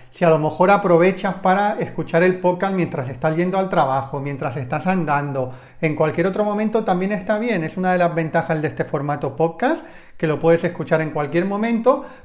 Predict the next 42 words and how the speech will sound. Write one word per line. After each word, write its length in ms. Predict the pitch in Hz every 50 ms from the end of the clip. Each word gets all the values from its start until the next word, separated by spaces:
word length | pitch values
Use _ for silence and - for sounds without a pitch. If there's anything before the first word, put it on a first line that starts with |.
| - - -
pero 300 | - 220 220 240 247 247
sí 200 | - - 208 208
hay 220 | 202 202 214 208
bastantes 480 | 180 147 123 - 180 175 180 190 180 -
cosas 300 | - 190 180 196 175 -
que 100 | - 170
te 160 | 175 185 175
resuenan, 680 | 175 180 180 175 - 208 214 226 233 240 262 320 339 - - - - - - -
porque 320 | - 151 131 - 156 139 131
va 140 | 131 151
a 20 | 151
haber 180 | 151 160 156
información 760 | 160 156 156 - - 160 156 151 151 147 151 - 180 175 175 165
que 120 | 170 156
vas 220 | 127 139 143 - -
a 80 | 160
querer 320 | - 156 143 151 151 147 -
tenerla. 600 | 165 160 170 190 208 202 214 220 247 294 302 - - - - -
Te 140 | - 160 123
propongo 440 | 135 143 127 123 156 151 175 196 170
que 80 | 175
ahora 120 | 160 156 160
lo 120 | 156 147
escuches 360 | - - 180 175 180 170 131
tranquilamente, 1120 | - - 151 147 - - 170 165 170 170 185 202 214 214 - 240 269 339 - - - - - - - _ - 202
eh, 540 | 170 156 147 143 139 139 - - - - -
en 160 | 185 170 160
el 120 | 151 139 127
lugar 320 | 131 127 127 143 147 151
donde 240 | 156 165 170 175 185
estés 400 | 185 185 - 233 262 302 294 - - - - - -
y 120 | - 220 226
que 100 | 233 226
luego 320 | 214 196 196 190 190 185
vuelvas 400 | 180 180 175 170 170 175 170 175
a 80 | 175 160
él 100 | 156 160
otra 260 | 160 165 175 165 160
vez 180 | 180 190 185
para 260 | 185 - 160 151 143 -
tomar 240 | 143 139 143 147
apuntes 580 | 147 143 127 - 147 147 151 147 175 175 180 180